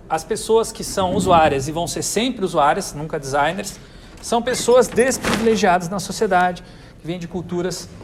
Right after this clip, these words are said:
é, que foram hierarquizadas como inferiores em algum momento, né? Então, os usuários são o outro nessa relação antropológica, é, com os designers.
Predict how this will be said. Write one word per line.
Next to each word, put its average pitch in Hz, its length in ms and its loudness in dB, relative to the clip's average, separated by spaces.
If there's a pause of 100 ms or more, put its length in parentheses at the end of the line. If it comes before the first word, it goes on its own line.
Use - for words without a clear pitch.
(200)
é, 160 300 -2
que 151 100 -14
foram 175 400 -4
hierarquizadas 165 840 0
como 175 340 -6
inferiores 202 720 0
em 160 40 -4
algum 151 160 -8
momento, 160 440 -4
né? 196 260 -10 (320)
Então, 247 320 0
os 226 140 -6
usuários 226 400 2
são 240 280 -2
o 247 160 -4
outro 220 680 4
nessa 170 280 -6
relação 175 480 -2
antropológica, 196 1000 0 (440)
é, 143 840 -4
com 160 120 -10
os 165 120 -12
designers. 170 720 -4